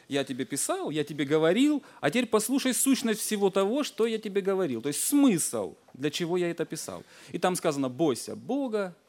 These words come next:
и заповеди Его исполняй». Вот он смысл всего послания. Итак, смысл сотворения человека. Вот он сотворен. И сказано так, чтобы он владычествовал. Но это ли цель?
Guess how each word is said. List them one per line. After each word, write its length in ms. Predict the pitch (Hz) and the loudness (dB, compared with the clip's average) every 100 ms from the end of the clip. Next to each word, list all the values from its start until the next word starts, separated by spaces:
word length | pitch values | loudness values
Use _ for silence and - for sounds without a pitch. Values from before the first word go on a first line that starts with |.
| _ | _
и 80 | 110 | -10
заповеди 600 | 113 156 147 127 120 117 | -4 -4 -2 -6 -6 -6
Его 260 | 113 113 - _ | -6 -8 -12 _
исполняй». 520 | - - 127 117 78 - _ _ _ _ _ _ _ - | -16 -10 -8 -6 -8 -12 _ _ _ _ _ _ _ -10
Вот 220 | 240 285 | -8 -4
он 80 | 185 | -6
смысл 380 | - 233 214 131 | -4 -4 -2 -4
всего 260 | - 135 | -4 -6
послания. 520 | 151 120 95 95 - - - - - - | -6 -8 -10 -14 -18 -20 -20 -20 -20 -10
Итак, 280 | 226 233 - | -2 0 0
смысл 600 | - 233 339 277 262 233 - _ _ _ _ _ | 0 2 2 4 2 0 -10 _ _ _ _ _
сотворения 720 | - 165 - 139 175 214 190 | -6 -6 -4 -2 -2 -2 -4
человека. 680 | 175 - 160 151 113 85 - - _ - | -6 -10 -10 -8 -8 -10 -16 -20 _ -8
Вот 260 | 175 294 | -6 -2
он 80 | 269 | 0
сотворен. 600 | - 233 214 196 131 98 - _ _ - - - | 0 -2 -2 -2 -2 -6 -12 _ _ -20 -16 -6
И 80 | 208 | -2
сказано 320 | 226 196 190 | 0 0 0
так, 160 | 170 | 0
чтобы 180 | - 190 | 0 -2
он 100 | 190 | 0
владычествовал. 1120 | 143 151 131 208 220 214 135 - 147 139 135 - _ _ _ _ _ _ _ _ _ _ _ _ _ _ - | 0 -2 -2 -2 -2 -4 -8 -8 -6 -6 -8 -12 _ _ _ _ _ _ _ _ _ _ _ _ _ _ -6
Но 220 | 165 175 | -2 0
это 200 | 233 226 | 0 0
ли 120 | 151 | -2
цель? 340 | 135 - 101 | -4 -8 -10